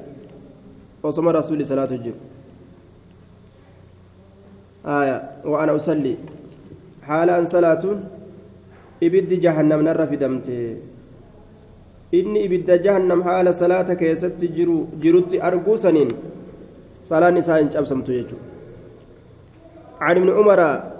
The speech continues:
عن عمر بن الخط-، عن ام-، عن ابن عمر بن الخطاب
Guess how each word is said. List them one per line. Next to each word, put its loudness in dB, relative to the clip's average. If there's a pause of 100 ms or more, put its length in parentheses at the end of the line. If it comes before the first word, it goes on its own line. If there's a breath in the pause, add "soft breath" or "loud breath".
(200)
عن 2
عمر 4
بن 2
الخط-، -2
عن 0
ام-، 0
عن 2
ابن 2 (200)
عمر 4
بن 0
الخطاب 0